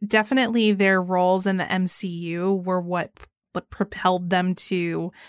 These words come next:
a lot of mainstream, um, major star status. Like, they're super highly recognizable now, whereas maybe pre-M C U they wouldn't have been.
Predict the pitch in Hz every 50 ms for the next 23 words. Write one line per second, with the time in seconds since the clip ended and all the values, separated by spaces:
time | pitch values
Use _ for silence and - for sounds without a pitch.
0 | - - - - - - _ _ - - 208 202 202 190 190 190 180 - - -
1 | - 185 180 180 180 180 175 170 170 - - - - _ _ - 196 185 180 185
2 | 185 185 180 185 185 185 185 180 175 - - - - - - 185 180 180 180 175
3 | 170 175 175 180 185 190 185 - - _ _ _ _ _ _ _ _ _ _ _
4 | _ - 180 180 180 170 160 160 165 165 196 208 _ _ _ _ _ _ _ _
5 | _ _ _ - 190 185 190 196 190 185 185 175 185 180 180 - - - - 180
6 | 175 170 175 180 - - - - 156 151 151 151 175 220 269 302 - - - -
7 | - - - 196 185 - - - 196 196 190 180 _ _ _ - - - - 226
8 | 208 208 208 196 190 - - - - 220 220 214 208 190 196 190 185 - 190 170
9 | 170 170 160 160 175 180 - 190 - 196 196 202 214 220 240 - - - - -
10 | - - - - 220 226 226 226 226 226 214 202 190 190 190 190 196 190 190 190
11 | 196 190 185 180 - - - - 196 196 185 185 185 185 175 - - 196 185 175
12 | 175 175 180 180 185 180 175 170 170 170 165 - _ - 170 170 190 202 233 240
13 | 240 - 269 269 285 302 359 381